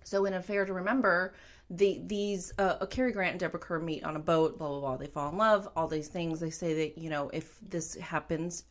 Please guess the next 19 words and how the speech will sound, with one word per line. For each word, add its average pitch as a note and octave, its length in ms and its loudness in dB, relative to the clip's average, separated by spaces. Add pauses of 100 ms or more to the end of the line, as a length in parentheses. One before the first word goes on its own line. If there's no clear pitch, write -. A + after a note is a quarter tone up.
on E3+ 120 -2
this E3 160 -4
date, C#3+ 440 -2
we're D#3 120 -6
gonna D3+ 200 0
go C#3 500 -4
to E3 80 -10
the - 100 -10
Empire D#3 320 -6
State D#3 220 -10
Building, D#3 280 -8
meet D4+ 140 4
each C4 160 0
other, D3 320 -2 (300)
and E3+ 320 -2
then D#3 180 0
we'll D3 120 -4
be G3 120 -2
together - 420 -2